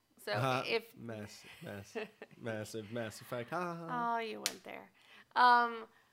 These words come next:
Speaker 1: but it looks so huge. If if all the planets that they show in the trailer is actually, oh, you know,
Speaker 2: You
Speaker 1: a
Speaker 2: can
Speaker 1: bunch of
Speaker 2: go to
Speaker 1: places
Speaker 2: 'em
Speaker 1: you
Speaker 2: and,
Speaker 1: can go
Speaker 2: yeah.
Speaker 1: to, then that would be really cool. So I, I hope it
Speaker 2: Interesting.
Speaker 1: is gonna be that big.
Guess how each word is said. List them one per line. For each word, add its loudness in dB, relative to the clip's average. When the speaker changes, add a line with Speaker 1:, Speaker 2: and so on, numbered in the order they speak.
Speaker 1:
but 0
it 0
looks 0
so -2
huge. -6
If -2
if -8
all 4
the -4
planets -2
that -16
they -2
show -4
in -8
the -10
trailer -6
is -8
actually, 0
oh, -4
you -4
know, -2
Speaker 2:
You 0
Speaker 1:
a 2
Speaker 2:
can 2
Speaker 1:
bunch 2
of -
Speaker 2:
go 0
to 2
Speaker 1:
places 2
Speaker 2:
'em 0
Speaker 1:
you -2
Speaker 2:
and, -2
Speaker 1:
can -2
go 0
Speaker 2:
yeah. -2
Speaker 1:
to, -8
then -10
that -4
would -10
be -6
really -10
cool. -14
So -10
I, -2
I 0
hope -6
it -8
Speaker 2:
Interesting. -8
Speaker 1:
is -10
gonna -8
be -12
that -8
big. -12